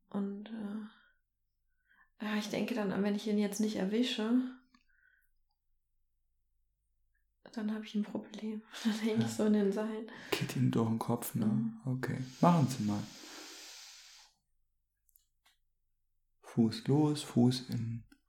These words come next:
Speaker 2: Sie sind jetzt in der, in der Luft, ne? Ein Fuß im Steigbügel, ein Fuß in der Luft.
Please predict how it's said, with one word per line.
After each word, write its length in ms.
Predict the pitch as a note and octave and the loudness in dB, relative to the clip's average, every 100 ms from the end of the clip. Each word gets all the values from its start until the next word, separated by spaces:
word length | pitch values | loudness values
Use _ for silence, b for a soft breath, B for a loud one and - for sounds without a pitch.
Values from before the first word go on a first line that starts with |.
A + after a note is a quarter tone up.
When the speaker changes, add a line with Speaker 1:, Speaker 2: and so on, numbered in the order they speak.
| _ _ _ | _ _ _
Speaker 2:
Sie 60 | C3 | -2
sind 180 | A#2+ A#2 | 4 4
jetzt 140 | A2+ | 4
in 120 | A2+ | 0
der, 260 | G#2+ G2+ A2+ | 0 -2 -2
in 100 | A#2 | 0
der 120 | G#2+ | 0
Luft, 460 | G#2 G#2+ G#2 - - | 0 0 -2 -2 -2
ne? 280 | G#2+ G#2+ - | 0 0 0
Ein 160 | A2 | 0
Fuß 260 | - A#2 G#2 | 2 0 0
im 100 | - | -2
Steigbügel, 840 | - C#3 C3 C3 B2 A#2+ A#2 B2 b b b b b b _ _ | 4 4 4 4 4 6 2 0 b b b b b b _ _
ein 180 | - G#2 | -4 -4
Fuß 280 | - G#2+ - | -2 -4 -4
in 80 | G#2+ | -4
der 100 | G#2 | -2
Luft. 340 | - B2 | -4 -8